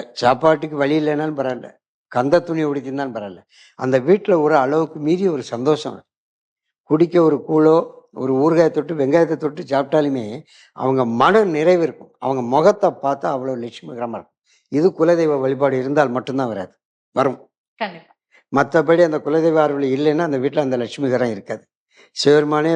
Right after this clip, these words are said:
Speaker 1: பராசக்தியோ லட்சுமியோ கொண்டாந்து லட்சக்கணக்கோ கொண்டு கொடுத்தாலும் குலதெய்வ அருள் இருந்தால் அவர்களும் கொடுக்க முடியாது.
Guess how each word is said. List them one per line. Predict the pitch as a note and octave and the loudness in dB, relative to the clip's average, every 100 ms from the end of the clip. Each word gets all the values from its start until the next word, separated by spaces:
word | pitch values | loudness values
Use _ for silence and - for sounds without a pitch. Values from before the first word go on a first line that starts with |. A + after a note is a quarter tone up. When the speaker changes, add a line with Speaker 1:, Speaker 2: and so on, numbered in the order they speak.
| C#3 | 0
Speaker 1:
பராசக்தியோ | C3+ D3 C#3+ A#2 D#3 D#3 | 2 2 0 -2 2 2
லட்சுமியோ | C3 - D3+ D#3 | 2 -4 -2 -2
கொண்டாந்து | C3+ C3+ C#3+ C3+ | 0 -2 -2 -2
லட்சக்கணக்கோ | A2 D3+ C#3 D3+ | -2 0 2 0
கொண்டு | C3+ C3 A#2+ | 0 -2 -2
கொடுத்தாலும் | B2+ C3+ C#3+ C#3+ G#3+ - _ _ _ _ _ _ _ | -2 0 0 0 -4 -8 _ _ _ _ _ _ _
குலதெய்வ | C#3 D#3+ E3+ D#3+ | 2 4 4 4
அருள் | C#3 C3+ D3+ | 4 2 0
இருந்தால் | C#3 B2+ D#3+ A3+ - _ _ G2 | 0 2 0 0 -6 _ _ 0
அவர்களும் | B2+ D#3 D3+ D#3+ C#3+ | 4 4 4 0 -4
கொடுக்க | A2 A#2 | -8 -10
முடியாது. | A2 F2 - | -12 -12 -16